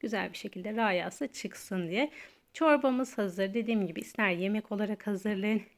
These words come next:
isterseniz de çorba olarak hazırlayın. Tamamen sizin tercihinize kalmış durumda. Üzerine maydanoz çok yakışıyor içine. Biraz maydanoz, bir adet de limonun suyunu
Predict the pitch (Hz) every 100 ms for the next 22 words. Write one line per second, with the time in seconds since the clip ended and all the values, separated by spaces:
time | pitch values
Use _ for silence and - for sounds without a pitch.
0 | - 247 - 196 180 - 202 185 - 233
1 | 269 - - _ _ _ _ _ - 214
2 | 190 196 180 175 190 190 160 185 202 233
3 | 262 233 180 180 190 - 214 226 220 190
4 | 190 202 185 202 - 170 165 - - 185
5 | 180 190 277 294 - - 233 220 240 254
6 | 240 233 226 233 240 233 - 220 - 175
7 | - - 190 - - 196 233 240 226 214
8 | 208 214 214 196 190 226 247 240 220 185
9 | 185 - 214 208 208 220 - 202 196 196